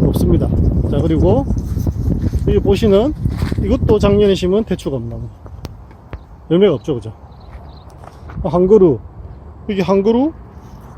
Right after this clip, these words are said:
두 그루, 세 그루, 네 그루 다 열매가 없습니다. 저 오른쪽에 있는 거는 태추감나무 아니고 가운데 있는 거 열매 없습니다.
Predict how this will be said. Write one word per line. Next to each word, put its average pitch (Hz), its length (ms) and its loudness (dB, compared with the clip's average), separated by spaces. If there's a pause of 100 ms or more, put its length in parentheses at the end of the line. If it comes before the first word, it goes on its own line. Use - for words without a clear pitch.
(220)
두 135 100 -2
그루, 180 380 2 (640)
세 151 220 2
그루, 240 420 4 (2250)
네 139 140 2
그루 175 320 4 (420)
다 190 400 6 (220)
열매가 180 320 6
없습니다. 135 420 -2 (320)
저 180 180 4
오른쪽에 220 380 4
있는 165 160 4
거는 156 160 4
태추감나무 147 540 0
아니고 135 240 -2
가운데 151 320 2
있는 117 240 -2
거 104 80 -6 (720)
열매 151 220 2
없습니다. 160 580 -2